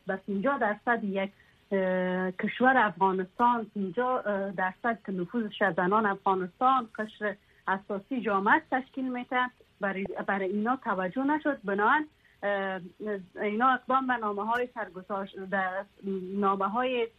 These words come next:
اقدام کردن که به سازمان ملل، به جامعه جهانی، به اتحادیه اروپا که لطفاً شما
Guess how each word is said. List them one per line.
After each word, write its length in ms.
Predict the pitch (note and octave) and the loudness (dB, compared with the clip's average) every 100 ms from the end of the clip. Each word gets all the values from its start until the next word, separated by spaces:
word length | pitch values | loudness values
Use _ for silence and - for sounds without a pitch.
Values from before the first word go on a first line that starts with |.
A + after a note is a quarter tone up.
| - | -16
اقدام 360 | G3 - A#3 A3+ | -14 -2 -2 0
کردن 460 | A#3+ A3 G#3+ G#3+ G3+ | 0 0 0 -4 -4
که 180 | B3 A3 G#3+ _ _ - | -4 -4 -4 _ _ -6
به 260 | G3 F#3+ F3+ - | -2 -2 -2 -2
سازمان 600 | F#3+ F3 G#3 G#3+ G3+ G3 | -2 0 0 2 2 0
ملل، 680 | F3+ F#3 F#3 G3 A3 G#3+ G#3 | -4 -8 0 4 4 4 -4
به 120 | F3+ | -6
جامعه 240 | F#3 F3+ F#3+ | -6 -6 -4
جهانی، 640 | F#3+ F#3 F#3 F#3+ A#3 A3+ | -4 -4 -6 -4 -4 -2
به 120 | F#3+ | -4
اتحادیه 440 | F3 F#3 E3+ G3 F#3 | -6 -4 -4 -2 -2
اروپا 400 | F3+ A#3 B3+ C4 | 0 2 4 4
که 200 | B3+ B3 - _ _ | 2 0 -2 _ _
لطفاً 400 | A3+ B3+ C4+ A3+ G3+ | 0 0 2 2 0
شما 400 | G3+ G#3 B3+ B3 | -4 0 2 0